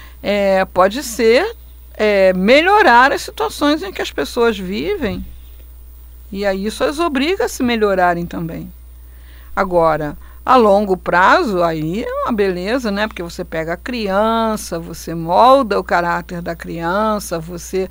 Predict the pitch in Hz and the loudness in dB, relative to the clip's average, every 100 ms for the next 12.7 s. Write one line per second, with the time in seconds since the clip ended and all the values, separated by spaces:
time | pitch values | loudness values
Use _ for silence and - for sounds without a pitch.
0 | - - - 185 - - 240 311 311 262 | -10 -20 -10 -8 -8 -2 2 4 4 2
1 | 220 196 190 202 180 180 196 185 180 175 | 0 0 0 -2 -6 -10 -6 -6 -4 -4
2 | 170 185 190 170 185 233 240 - 180 175 | -4 -6 -6 -4 -2 -2 -4 -6 -6 -8
3 | - 170 - 160 156 165 180 208 214 202 | -10 -12 -10 -8 -4 -2 0 2 2 0
4 | 165 170 180 - - - - - - - | -6 -12 -14 -20 -20 -20 -20 -20 -20 -20
5 | - - - 208 247 - 208 208 - 214 | -20 -20 -12 -4 -4 4 4 4 0 0
6 | 233 320 381 - 254 262 - 330 247 247 | 0 -2 -6 -4 -2 -2 -2 -4 -2 -2
7 | 320 220 214 196 190 190 175 185 254 - | -2 -4 -6 -8 -6 -6 -8 -6 -6 -6
8 | 196 202 - 185 - 202 214 202 - 180 | -6 -8 -6 -8 -6 -6 -6 -8 -10 -8
9 | 180 - 247 190 196 247 - 339 - - | -8 -8 -6 -4 -4 -6 -8 -10 -10 -18
10 | - - - 175 214 220 - 226 - 208 | -18 -18 -14 -6 -4 -6 -8 -10 -6 0
11 | 202 196 190 269 - 262 202 202 - 262 | 2 2 0 -2 -2 -4 -2 -2 -4 -10
12 | - 202 175 185 - - | -6 -4 -4 -6 -6 -8